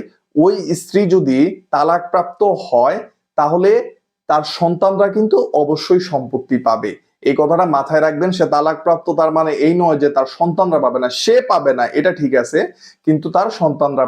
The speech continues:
পাবে। এবং দ্বিতীয় স্ত্রী যেহেতু তালাকপ্রাপ্ত নয়, তিনি অবশ্যই স্বামীর উত্তরাধিকার, তিনি সব সম্পত্তি থেকে ভাগ পাবেন আট ভাগের এক অংশ। আশা করি সবাই বুঝতে পারছেন। ভিডিওটি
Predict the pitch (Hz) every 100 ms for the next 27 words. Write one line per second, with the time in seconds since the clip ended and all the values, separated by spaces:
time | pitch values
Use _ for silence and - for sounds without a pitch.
0 | - 120 117 107 - _ _ - 139 190
1 | 175 151 156 208 208 - 214 208 214 196
2 | 180 175 170 180 175 185 165 214 156 -
3 | _ _ - 156 190 151 170 - 220 165
4 | 147 147 143 147 143 135 135 202 - -
5 | _ - 151 208 392 - - - 147 -
6 | 151 135 147 143 175 175 156 165 233 -
7 | _ _ 131 131 135 - 143 190 226 127
8 | 127 131 123 151 214 - _ _ - 135
9 | 131 117 117 135 123 - _ _ 127 127
10 | 165 160 175 180 180 _ - 202 190 202
11 | 190 175 175 165 156 156 165 139 135 147